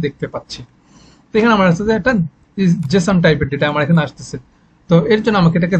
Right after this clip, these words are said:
জেসন এর ভাবে সাজিয়ে নিতে হবে। তো জেসন এর ক্ষেত্রে আমরা কিভাবে এটাকে সাজিয়ে নিব? জেসন এর জন্য এটাকে সাজিয়ে নেওয়ার জন্য আমি এখানে করবো কি, এটাকে জেসন পার্স করবো। তাহলে এখানে আমি একটা নতুন একটা ভেরিয়েবল ডিক্লেয়ার করে নিলাম, নিয়ে এখানে লিখলাম জেসন,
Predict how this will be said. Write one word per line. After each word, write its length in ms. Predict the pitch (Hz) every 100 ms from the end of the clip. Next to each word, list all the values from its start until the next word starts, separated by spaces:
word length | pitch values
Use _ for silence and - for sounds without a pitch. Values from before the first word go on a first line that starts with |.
| 131
জেসন 240 | 139 180 180
এর 60 | 165
ভাবে 120 | 160 165
সাজিয়ে 260 | 156 139 175
নিতে 140 | 165 156
হবে। 120 | 143 226 - _ _ -
তো 40 | 165 143
জেসন 200 | 165 214
এর 40 |
ক্ষেত্রে 180 | 214 202
আমরা 100 | 185 170
কিভাবে 160 | 170 170
এটাকে 160 | 180 170
সাজিয়ে 220 | 170 196
নিব? 100 | 180 240 - _ _ 135
জেসন 220 | 151 165 240
এর 60 | 233
জন্য 120 | 156 151 151
এটাকে 200 | 160 165
সাজিয়ে 240 | 160 151 214
নেওয়ার 160 | 208 160
জন্য 140 | 139 220 - 170
আমি 100 | 202
এখানে 140 | 185 185 175
করবো 140 | 143
কি, 40 | 233
এটাকে 160 | 160 185 -
জেসন 240 | 143 135 196 190
পার্স 200 | 151 143 -
করবো। 180 | 113 117 _ _ _
তাহলে 160 | 160 156
এখানে 160 | 175 185
আমি 60 | 156
একটা 120 | 180
নতুন 120 | 147 165
একটা 120 | 156 135
ভেরিয়েবল 260 | 131 139 156
ডিক্লেয়ার 260 | 147 170 170
করে 100 | 180 180
নিলাম, 160 | 233 226 151 135
নিয়ে 140 | 139
এখানে 160 | 135 139 135
লিখলাম 200 | 131 202 139
জেসন, 300 | 143 135 180